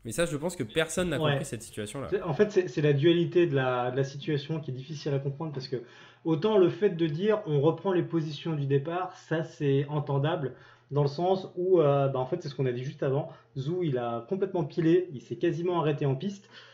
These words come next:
Speaker 2: Euh, et en fait, quand le drapeau rouge a été brandi, Zhou n'avait pas passé la ligne de fin du premier secteur. Et donc, il y a fait, il y avait officiellement pas un classement complet, et donc on pouvait pas revenir à ces positions-là. Donc on a, donc on a repris le, l'ordre du départ.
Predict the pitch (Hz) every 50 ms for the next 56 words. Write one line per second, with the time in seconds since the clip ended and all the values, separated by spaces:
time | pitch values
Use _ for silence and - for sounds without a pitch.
0 | - - 143 - - 151 147 147 143 143 143 143 143 139 139 139 139 139 139 156
1 | 147 143 143 139 202 208 202 - 151 139 - 139 131 135 143 156 - - 185 170
2 | 180 196 180 156 131 123 - 135 127 123 117 131 135 135 170 202 208 185 143 139
3 | 180 190 175 135 120 127 - 190 180 180 175 156 139 - - 170 170 185 196 196
4 | - - _ _ - 143 139 135 139 156 170 180 180 151 143 135 139 - 170 160
5 | 143 135 147 139 139 135 139 127 - - 98 - - _ - - - _ _ -
6 | 131 135 131 160 185 202 202 196 - 143 135 - 156 151 143 - - - 151 143
7 | 135 139 139 185 160 143 - 160 143 - 170 156 160 180 196 196 196 - 190 190
8 | 185 180 143 - 175 147 - - 170 170 - - 151 139 135 143 147 156 175 190
9 | - 147 135 143 156 147 147 135 - 127 127 127 - - 151 139 147 165 170 160
10 | 143 139 - 139 - 139 135 135 - - 113 101 98 101 123 127 127 135 135 131
11 | 127 123 120 - - _ _ 139 135 131 123 - 123 127 120 113 127 127 - -
12 | - 170 156 139 127 117 113 113 110 107 101 98 98 110 135 156 160 151 147 127
13 | 135 127 123 117 123 117 - 95 - -